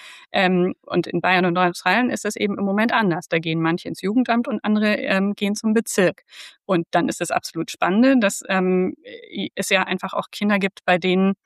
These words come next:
diese Abgrenzung nicht so einfach möglich ist. Im Moment gilt da bei uns ja der,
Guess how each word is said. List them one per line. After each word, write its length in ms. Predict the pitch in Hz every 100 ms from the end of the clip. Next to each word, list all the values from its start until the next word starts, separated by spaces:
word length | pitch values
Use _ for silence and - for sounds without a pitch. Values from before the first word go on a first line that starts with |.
| _ - - _ -
diese 180 | 202 190
Abgrenzung 560 | 240 - - 226 - 175
nicht 160 | 185
so 80 | -
einfach 380 | 185 180 175 -
möglich 380 | 202 202 160 -
ist. 280 | 156 - -
Im 80 | 185
Moment 400 | 180 180 226 -
gilt 180 | 202 208
da 80 |
bei 120 | 185 185
uns 220 | 214 -
ja 100 | 190
der, 260 | 180 175